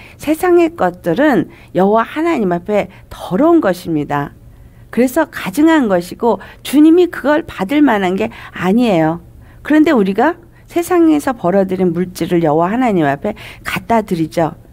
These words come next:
그렇다면 세상에서 번 물질들을 주님이 받지 않는다. 그것이 아니죠.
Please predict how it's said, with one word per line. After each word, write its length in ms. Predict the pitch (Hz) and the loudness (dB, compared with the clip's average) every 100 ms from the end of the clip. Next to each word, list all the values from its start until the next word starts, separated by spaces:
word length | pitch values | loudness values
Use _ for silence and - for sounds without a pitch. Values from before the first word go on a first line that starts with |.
| - | -12
그렇다면 600 | - 233 233 240 226 226 - | 0 0 2 0 2 0 -4
세상에서 600 | - 320 320 311 277 247 | -4 -2 0 0 0 0
번 240 | 208 196 190 | -2 -2 -2
물질들을 680 | 170 175 175 175 170 175 170 - - | -2 -6 -6 -6 -2 -2 -2 -6 -14
주님이 640 | - 180 170 170 180 175 - | -2 2 2 2 0 -4 -12
받지 380 | - 190 185 247 | -10 -10 -4 -2
않는다. 680 | 175 165 165 151 135 - - - | -2 0 -2 -2 -4 -6 -12 -20
그것이 600 | - 190 226 240 - 285 - | -10 -2 -2 -2 -4 -8 -10
아니죠. 600 | - 170 175 170 156 | -6 -2 0 0 -6